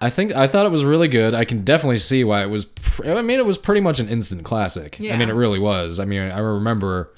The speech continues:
Speaker 2: You didn't even know about Mufasa.
Speaker 1: I did not. I knew nothing about the
Speaker 2: Aw.
Speaker 1: movie. Remember I said when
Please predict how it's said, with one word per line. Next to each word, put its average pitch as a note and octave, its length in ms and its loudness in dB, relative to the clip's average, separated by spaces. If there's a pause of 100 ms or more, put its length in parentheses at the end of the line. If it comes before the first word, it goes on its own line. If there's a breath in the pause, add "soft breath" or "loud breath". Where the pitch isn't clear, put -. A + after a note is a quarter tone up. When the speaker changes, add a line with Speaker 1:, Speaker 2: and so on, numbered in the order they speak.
(120)
Speaker 2:
You A4+ 220 -2
didn't A#4+ 220 -4
even A#4 260 -8
know G#4+ 320 -6
about G4 300 -6
Mufasa. D4 720 -8
Speaker 1:
I - 80 0
did G3 260 -2
not. B2+ 360 -2
I A2+ 80 -2
knew G3 180 0
nothing G3 320 2
about - 300 2
the - 60 2
Speaker 2:
Aw. B2 100 2
Speaker 1:
movie. D3 320 4 (420 loud breath)
Remember A3 320 2
I A3 80 6
said A3 420 2
when D#3 340 -2